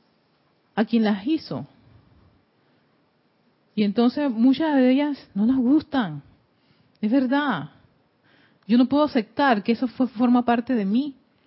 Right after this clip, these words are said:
Las rechazo, las odio, las detesto. Lo estoy diciendo con toda, eh, con todo, eh, ese, ese pleno, plena conciencia de lo que a mí me genera una creación que a mí no me agrada. La rechazo profundamente y hasta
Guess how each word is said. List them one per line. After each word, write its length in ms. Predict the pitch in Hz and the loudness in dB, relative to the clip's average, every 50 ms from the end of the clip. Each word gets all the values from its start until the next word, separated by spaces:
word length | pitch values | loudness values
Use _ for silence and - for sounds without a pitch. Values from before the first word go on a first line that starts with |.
| _ _ _ _ _ _ | _ _ _ _ _ _
Las 180 | _ 214 220 220 | _ 0 0 0
rechazo, 680 | 208 208 208 208 - - 285 294 330 311 - - 220 185 | 2 0 -2 -2 -4 -4 -4 -4 -4 -6 -6 -6 -6 -4
las 180 | 185 175 170 - - | -4 -4 -6 -8 -4
odio, 340 | - 254 302 320 294 240 214 | -2 0 0 2 0 0 0
las 100 | 202 196 | 0 0
detesto. 680 | 190 180 180 - - 302 302 262 - _ - 160 139 131 _ _ _ _ _ _ _ _ | 0 -2 -2 -2 -2 -4 -4 -4 -8 _ -14 -14 -14 -14 _ _ _ _ _ _ _ _
Lo 100 | 190 190 | -4 -2
estoy 160 | 185 220 277 | 0 2 2
diciendo 260 | 285 285 - 302 302 | 2 2 0 -2 -2
con 160 | 294 262 240 226 | 0 0 0 0
toda, 340 | - 269 277 277 277 254 247 - - - - - | 0 0 0 0 0 -2 -4 -6 -14 -20 -18 -10
eh, 640 | - 202 - - - 190 202 190 190 190 175 165 190 190 | -8 -6 -6 -2 0 0 2 2 0 0 -2 -2 -2 -2
con 220 | - 196 196 202 | -2 -2 -2 -2
todo, 280 | 202 - - 294 294 294 | -2 0 2 4 6 6
eh, 680 | 285 277 262 220 214 208 196 208 202 202 196 185 190 226 | 6 6 6 6 4 2 0 0 0 0 0 0 0 0
ese, 440 | 254 - 302 277 247 226 190 - 117 | 0 0 2 2 2 2 0 -2 -2
ese 220 | 220 - - 262 | -2 -2 -2 -2
pleno, 600 | 233 - - 285 277 277 277 277 277 269 247 208 - - - - - | -2 -4 -2 0 2 2 4 4 4 4 4 2 0 -6 -18 -14 -2
plena 220 | - 247 262 277 | 2 4 4 4
conciencia 440 | 254 247 226 233 - 262 262 - 294 | 4 4 2 4 4 4 4 4 2
de 60 | 269 | 2
lo 120 | 254 208 196 | 2 2 2
que 80 | 208 | 2
a 20 | 202 | 2
mí 120 | 226 247 | 4 4
me 120 | 262 277 262 | 4 4 2
genera 360 | 240 226 220 226 240 254 254 | 2 2 2 2 4 4 4
una 220 | 254 254 254 254 | 4 4 2 2
creación 440 | 254 233 196 185 180 - - 233 240 | 2 0 0 -2 -2 -2 0 0 0
que 80 | 240 220 | 0 0
a 40 | |
mí 200 | 202 220 254 302 | 2 2 2 2
no 100 | 277 262 | 2 2
me 100 | 226 214 | 2 2
agrada. 460 | 185 175 180 175 160 143 139 123 120 120 _ _ _ _ _ _ _ _ _ _ _ _ _ _ _ _ _ _ _ _ _ _ _ _ _ _ _ _ _ _ _ - | 0 -2 -2 -2 -2 -4 -4 -6 -8 -10 _ _ _ _ _ _ _ _ _ _ _ _ _ _ _ _ _ _ _ _ _ _ _ _ _ _ _ _ _ _ _ -2
La 140 | 196 208 | 0 0
rechazo 460 | 196 202 214 214 - 262 247 247 - 262 | 2 0 -2 0 0 -2 -2 -2 -4 -4
profundamente 760 | - 240 220 - - 247 247 254 247 247 262 285 294 254 240 | -4 -4 -4 -2 0 2 2 4 4 4 2 2 2 0 0
y 60 | 226 | 0
hasta 320 | 220 208 - 214 196 190 | 0 0 0 -2 -2 -2